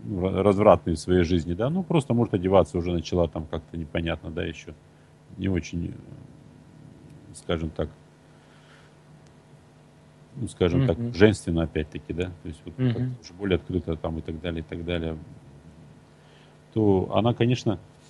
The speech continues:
Speaker 1: со временем всё равно, э, когда женщина начинает думать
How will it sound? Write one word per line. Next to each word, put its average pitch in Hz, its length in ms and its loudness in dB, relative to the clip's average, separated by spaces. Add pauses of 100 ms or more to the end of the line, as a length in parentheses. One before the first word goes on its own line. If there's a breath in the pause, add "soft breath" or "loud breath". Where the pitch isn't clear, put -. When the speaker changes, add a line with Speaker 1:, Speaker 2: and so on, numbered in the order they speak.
(1400 soft breath)
Speaker 1:
со 139 180 6
временем 139 380 8
всё 127 160 6
равно, 139 500 6
э, 113 540 -8
когда 120 440 10 (380)
женщина 120 420 6
начинает 117 540 4
думать 104 300 6